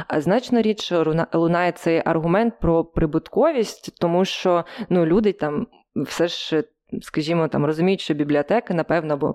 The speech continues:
там музей навряд чи буде прибутковим, і що, напевно, його, е, його мета, його діяль-, їхня діяльність трохи в іншому. Проте от щодо кінотеатрів, це часто цей лунає,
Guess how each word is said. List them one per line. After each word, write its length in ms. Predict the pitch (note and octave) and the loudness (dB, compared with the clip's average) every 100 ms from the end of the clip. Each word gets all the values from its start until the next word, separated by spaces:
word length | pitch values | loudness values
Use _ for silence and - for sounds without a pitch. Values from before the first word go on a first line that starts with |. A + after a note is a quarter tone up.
| - | -2
там 120 | G#2+ | -2
музей 600 | D3 D3 E3 G3+ G#3 F#3 | 0 0 0 2 2 2
навряд 400 | D#3 D3 E3+ F3 | 0 0 -2 -2
чи 100 | D3 | -6
буде 240 | D3 D3+ | -4 -2
прибутковим, 680 | - D3+ D3 - A3+ C#4+ A3+ | 0 -2 -2 -2 2 2 2
і 40 | E3+ | 0
що, 140 | - | -2
напевно, 380 | D#3 F#3 G#3 F3+ | 0 0 0 0
його, 360 | D#3 D#3 F3 E3 - - - | 0 2 0 -2 -10 -18 -4
е, 300 | D#3 D#3 C#3+ | 0 0 0
його 180 | D#3 D#3 | -2 -2
мета, 640 | D3+ - E3 A3 B3+ A#3+ | -4 -4 -2 0 0 2
його 240 | F3 D#3+ D#3 | 2 0 -2
діяль-, 380 | C#3+ D3+ A#3 - | -4 -2 -2 -2
їхня 320 | D#3 - D#3 | -8 -4 -4
діяльність 720 | D3 D#3+ B3+ C4+ A3+ - F3+ | 0 2 2 2 -2 -2 -2
трохи 280 | D#3+ F3+ G3 | 0 0 0
в 180 | D#3+ D#3 - | -4 -4 -2
іншому. 580 | F3 D3+ - C3 A#2+ - - G#3+ - | 0 -2 -2 -2 -2 -4 -6 -6 -2
Проте 280 | F3 G#3 | 0 2
от 160 | A#3 - | 0 -2
щодо 280 | - F3+ F3+ | -4 -2 0
кінотеатрів, 580 | F#3+ F#3+ B3 D4 A3+ F#3 | 0 0 0 0 0 -4
це 140 | - | -8
часто 340 | - D#3+ - | -4 -4 -6
цей 480 | D3+ - D#3 D#3 - D#3 | -8 -2 0 2 0 -2
лунає, 400 | D#3 E3 E3+ | 0 0 -2